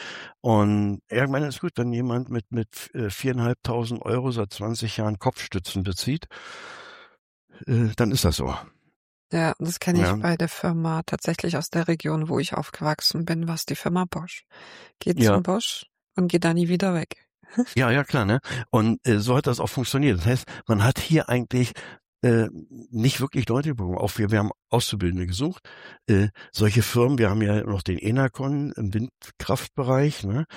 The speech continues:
Speaker 1: Wir haben die Meyer-Werft und wir haben den V W. Und die haben natürlich auch alles an, an Auszubildenden vom Markt. Die haben dreißig Prozent mehr eingestellt und haben dann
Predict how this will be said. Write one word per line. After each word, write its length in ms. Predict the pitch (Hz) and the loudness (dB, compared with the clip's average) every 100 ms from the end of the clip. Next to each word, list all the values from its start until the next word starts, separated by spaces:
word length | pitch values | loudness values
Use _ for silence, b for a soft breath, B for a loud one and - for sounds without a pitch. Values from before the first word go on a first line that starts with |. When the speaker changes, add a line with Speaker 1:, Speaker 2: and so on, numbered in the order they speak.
| B | B
Speaker 1:
Wir 120 | 104 95 | 0 0
haben 140 | 104 | 2
die 80 | 95 | 0
Meyer-Werft 840 | 90 117 139 139 143 170 - - | 2 2 2 2 0 0 -4 -8
und 180 | 120 113 | -8 -4
wir 120 | 117 | -2
haben 240 | 123 123 | -2 -2
den 360 | 123 123 123 113 _ | -2 -2 -4 -8 _
V 360 | - 117 107 104 | -6 -4 -2 -2
W. 300 | 90 67 - B B B B B _ _ | -4 -4 -10 B B B B B _ _
Und 400 | 101 98 98 95 | -2 0 -2 2
die 120 | 104 | 2
haben 120 | 120 | 4
natürlich 340 | 139 127 139 120 | 2 0 -2 -2
auch 180 | 107 - | -4 0
alles 360 | 110 135 139 | 2 2 0
an, 340 | - 123 127 117 | -2 -2 -2 -4
an 220 | 110 107 | -4 -4
Auszubildenden 720 | 104 110 - 123 120 120 104 - _ | -6 -6 -8 -4 -2 -2 -4 -6 _
vom 200 | - 107 | -2 0
Markt. 220 | 113 135 | 0 0
Die 80 | 104 | 0
haben 160 | 98 98 | 0 -2
dreißig 360 | - 95 92 123 | 0 0 0 -8
Prozent 340 | - 110 107 | -8 -4 -4
mehr 220 | 120 127 - | -2 -2 -2
eingestellt 500 | 104 92 104 156 - _ _ _ _ _ _ b b b _ | -4 -4 -2 -2 -4 _ _ _ _ _ _ b b b _
und 180 | 117 107 | 2 4
haben 200 | 113 127 | 4 4
dann 220 | 131 | 2